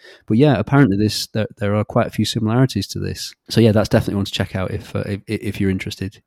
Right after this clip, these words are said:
in nepotism. Actually, speaking of nepotism, this, this cast in this film is quite, quite nepotism heavy. If you think about who's,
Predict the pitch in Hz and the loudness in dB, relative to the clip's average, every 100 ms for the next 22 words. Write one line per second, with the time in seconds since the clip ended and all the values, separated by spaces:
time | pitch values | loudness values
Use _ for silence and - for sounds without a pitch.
0 | - 101 104 107 127 - 170 120 95 82 | 0 0 2 2 4 4 4 4 2 -2
1 | - - - - - 101 - 165 - 120 | -8 -14 -2 -2 2 0 4 4 4 4
2 | 135 170 156 117 90 87 110 139 - - | 4 4 4 4 2 0 0 0 -2 -4
3 | - 131 - - 165 98 - - 107 110 | 0 0 -2 -6 -6 -6 -6 -2 0 0
4 | - 127 120 90 90 107 - - 123 107 | 4 6 6 4 -2 -10 -10 -6 -6 -6
5 | - 110 107 107 - 113 98 92 160 101 | -4 -4 -2 -4 -4 -4 -2 2 2 2
6 | 82 _ _ _ _ _ 107 107 170 - | -6 _ _ _ _ _ -8 0 2 2
7 | 127 - 123 113 - | 0 0 0 0 -2